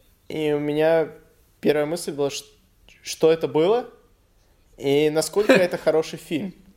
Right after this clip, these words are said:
Speaker 1: Вот, то есть я,
Speaker 2: Так.
Speaker 1: у меня очень неоднозначные были впечатления, потому что я, как и все фанаты, я ожидал чего-то, но сам не знал чего. И когда то, что мне
Speaker 2: Понятно.
Speaker 1: показали, не совсем соответствовало тому, чего я ждал, я немного,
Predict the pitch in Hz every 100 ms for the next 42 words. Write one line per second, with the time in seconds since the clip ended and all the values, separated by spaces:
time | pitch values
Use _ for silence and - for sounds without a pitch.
0 | _ - 139 123 - 131 - - - -
1 | _ - 147 190 156 160 - 170 - 131
2 | 127 131 127 123 - 127 123 - - -
3 | 349 269 143 151 185 - 151 147 165 151
4 | - _ - 160 147 139 151 - - -
5 | 139 220 233 139 143 165 147 147 151 -
6 | 143 160 214 165 143 160 156 139 143 143
7 | - 147 120 110 - - - - _ 143
8 | 143 151 156 165 170 170 160 156 156 202
9 | 180 151 156 143 135 - - 143 151 151
10 | 160 135 - 131 135 131 - 135 131 131
11 | 131 - 131 143 165 247 285 - - -
12 | - _ - 147 185 175 180 151 151